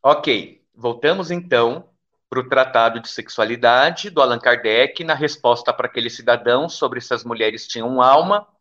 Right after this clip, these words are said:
na edição de janeiro da Revista Espírita de mil oitocentos e sessenta e seis. Então, Kardec, quando ele estava explicando que para que a lei de justiça se faça com igualdade,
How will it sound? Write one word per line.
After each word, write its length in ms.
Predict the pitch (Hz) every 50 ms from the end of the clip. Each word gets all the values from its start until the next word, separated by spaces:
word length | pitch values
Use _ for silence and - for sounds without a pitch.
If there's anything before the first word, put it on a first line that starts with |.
| _ _ _ _ _ _ _ _
na 120 | 131 143 147
edição 460 | 147 147 160 147 - - 147 143 139
de 140 | 135 143 135
janeiro 760 | 135 175 196 185 160 143 143 147 165 185 208 214 220 220
da 100 | 180 185
Revista 460 | 160 147 160 143 147 147 - - - 156
Espírita 560 | - - - - 147 170 175 185 - 165 139
de 100 | - 139
mil 320 | 135 131 151 196 233 233
oitocentos 840 | 214 202 202 - - 190 - - - 170 165 170 165 160 156 143 160
e 40 | 147
sessenta 460 | - 165 151 - - 143 135 - 147
e 60 | 143
seis. 580 | - - - 107 92 85 - - - - - - _ _ _ _ _ _ _ _ _ _ _ _ _ _ -
Então, 460 | 190 185 - - 240 269 277 240 -
Kardec, 560 | 208 175 165 175 147 151 156 156 - 143 -
quando 200 | - 208 226 220
ele 100 | 220 214
estava 320 | 214 - - 165 147 139
explicando 840 | 143 - - - 131 131 - - 120 110 104 98 95 95 95 - _ _ _ _ _ _ _
que 180 | - 165 165
para 180 | - - 190 185
que 140 | 185 - 190
a 60 | 175
lei 340 | 175 175 202 247 285 285 254
de 80 | 233
justiça 1040 | 214 180 214 220 - - - - - 185 185 185 180 - - - 135 113 101 92 - - - _ _ _ _ _
se 220 | _ - - 165
faça 380 | 160 - 160 147 147 - 160 151
com 240 | - 156 143 165 220
igualdade, 1000 | 214 180 165 131 123 117 - 160 196 220 226 208 - - - 110 95 - _